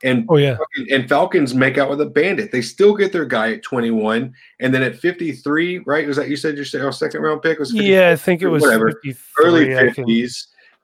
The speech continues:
Speaker 1: They could have fucking taken anybody.
Speaker 2: Fifty-three,
Speaker 1: They
Speaker 2: yeah.
Speaker 1: could have taken another corner 'cause the Cowboys took Trevon Diggs from Alabama in the second. We needed that big time. He, he was, I have him over, uh, Arnett and Terrell.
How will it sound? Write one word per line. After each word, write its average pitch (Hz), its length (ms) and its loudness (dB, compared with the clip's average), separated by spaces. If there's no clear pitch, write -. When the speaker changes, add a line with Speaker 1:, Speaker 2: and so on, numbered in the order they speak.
Speaker 1:
They 156 180 0
could 196 140 2
have 175 220 -2
fucking 151 320 -4
taken 151 280 -2
anybody. 190 360 -2
Speaker 2:
Fifty-three, 113 520 -10
Speaker 1:
They 147 100 2
Speaker 2:
yeah. 156 60 -2
Speaker 1:
could 180 120 2
have 160 60 -8
taken 160 240 0
another 127 380 0
corner 110 360 -6
'cause 135 180 0
the - 60 -18
Cowboys 165 480 -2
took 127 200 -6
Trevon 135 420 -4
Diggs 160 380 -4
from 123 160 -6
Alabama 135 500 -4
in 101 160 -8
the 98 80 -16
second. - 420 -12
We 143 160 -4
needed 117 360 -6
that 131 200 -8
big 185 220 -6
time. 101 240 -10
He, 156 240 -4
he 185 120 0
was, 143 220 0
I 123 100 0
have 139 220 -2
him 127 360 -2
over, 110 640 -2
uh, 98 400 -6
Arnett 120 600 2
and 131 420 -2
Terrell. 95 540 -4